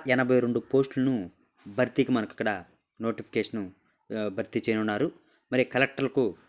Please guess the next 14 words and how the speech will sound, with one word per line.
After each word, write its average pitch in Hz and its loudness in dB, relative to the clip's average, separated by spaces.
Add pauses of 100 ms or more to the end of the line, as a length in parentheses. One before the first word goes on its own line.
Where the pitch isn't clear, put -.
(280)
ప్రధాన 135 2
కార్యదర్శి 120 -2 (520)
డాక్టర్ 123 0
కేఎస్ 135 2
జవహర్ 135 2
రెడ్డి 117 2
గారు 107 -2 (160)
ఆదేశించారు. 113 -2 (600)
పటిష్ట 180 4
నిఘా 135 6
కోసం 131 0 (840)
వన్ 139 2
నాట్ 165 2
ఫైవ్ 135 6